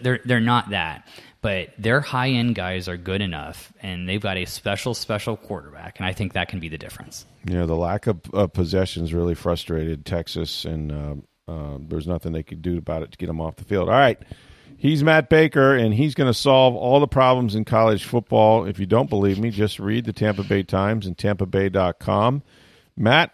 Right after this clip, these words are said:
Speaker 2: enjoy the national championship. We will, uh, talk to you, uh, more in two thousand and twenty-four, and Happy New Year. I have, let me be, let me be the last to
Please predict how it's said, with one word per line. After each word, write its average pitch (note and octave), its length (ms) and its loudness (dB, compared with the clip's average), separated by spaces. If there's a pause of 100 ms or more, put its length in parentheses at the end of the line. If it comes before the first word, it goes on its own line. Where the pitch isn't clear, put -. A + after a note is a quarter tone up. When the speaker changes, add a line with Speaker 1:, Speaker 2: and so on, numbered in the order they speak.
(160)
Speaker 2:
enjoy B2 420 6
the C3+ 100 4
national C#3 360 0
championship. C#3+ 840 0
We A#2+ 240 0
will, A#2 500 4
uh, A#2 240 8
talk B2 320 2
to B2+ 100 -2
you, B2+ 380 2
uh, G#2+ 200 4
more A2+ 320 2
in A#2+ 100 0
two A#2+ 160 -2
thousand A#2+ 380 4
and A#2 100 0
twenty-four, C3 560 0
and A#2+ 140 -2
Happy A#2 240 2
New C3+ 140 0
Year. G2 260 2
I F2 80 2
have, G2 220 0
let G2+ 160 0
me G2+ 60 4
be, F#2+ 200 -2 (160)
let C3+ 140 6
me E3+ 80 10
be D#3+ 100 8
the E3 100 8
last E3 460 8
to A2+ 220 2